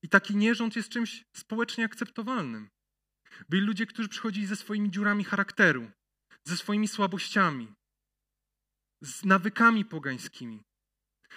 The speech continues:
Oni nie powtarzali od dziecka, że Bogiem twoim jest Jahwe. Oni słyszeli,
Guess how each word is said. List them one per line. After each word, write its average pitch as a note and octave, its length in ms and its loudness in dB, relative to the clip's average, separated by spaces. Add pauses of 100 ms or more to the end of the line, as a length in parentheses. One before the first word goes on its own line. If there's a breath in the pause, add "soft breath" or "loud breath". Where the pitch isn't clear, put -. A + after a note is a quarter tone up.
(140 loud breath)
Oni G#3 220 2
nie A3 100 2
powtarzali A3 640 0
od E3 160 -6
dziecka, F#3 500 2
że D3+ 340 -4 (920)
Bogiem F#3+ 400 0
twoim F3 600 -6 (800)
jest D#3+ 220 -6
Jahwe. C#3+ 500 0 (600)
Oni G#3 160 -2
słyszeli, A3 600 -2